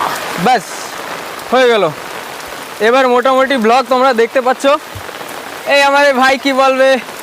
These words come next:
কি হলো, কি হলো, কি বলবি নাকি, কি বলবি নাকি?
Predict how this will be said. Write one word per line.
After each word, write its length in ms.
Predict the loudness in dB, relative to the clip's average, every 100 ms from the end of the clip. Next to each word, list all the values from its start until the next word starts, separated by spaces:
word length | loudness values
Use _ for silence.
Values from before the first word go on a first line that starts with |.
| -16 -16 -16 -16 -16 -16 -14 -14 -6
কি 120 | 0 2
হলো, 260 | 4 2 2
কি 120 | 2
হলো, 260 | 4 4 2
কি 140 | 2
বলবি 280 | 2 2 2
নাকি, 380 | 2 2 0 -2 -8 -18 -18 -18 -16 -16 -18 -18 -8
কি 80 | 0
বলবি 300 | 2 4 4
নাকি? 360 | 2 2 0